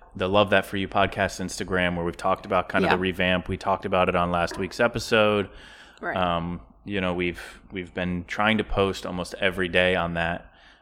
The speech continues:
Speaker 1: and just kind of taking, like, a new vibe to it of, you know,
Speaker 2: Yeah.
Speaker 1: just some, like,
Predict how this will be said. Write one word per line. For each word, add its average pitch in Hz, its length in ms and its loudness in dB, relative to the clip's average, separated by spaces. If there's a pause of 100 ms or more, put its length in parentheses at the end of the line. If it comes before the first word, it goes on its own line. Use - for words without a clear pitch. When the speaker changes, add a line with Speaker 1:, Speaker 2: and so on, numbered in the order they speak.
Speaker 1:
and 180 100 -6
just 113 120 -4
kind 185 200 2
of 190 80 -6
taking, 117 320 0
like, 98 180 -2
a 92 40 -4
new 95 200 0
vibe 87 420 6
to 85 160 -6
it 85 140 -6
of, 85 540 -6
you 98 100 -6
know, 92 80 0
Speaker 2:
Yeah. 87 80 0
Speaker 1:
just 170 140 0
some, 110 100 -2
like, 92 320 0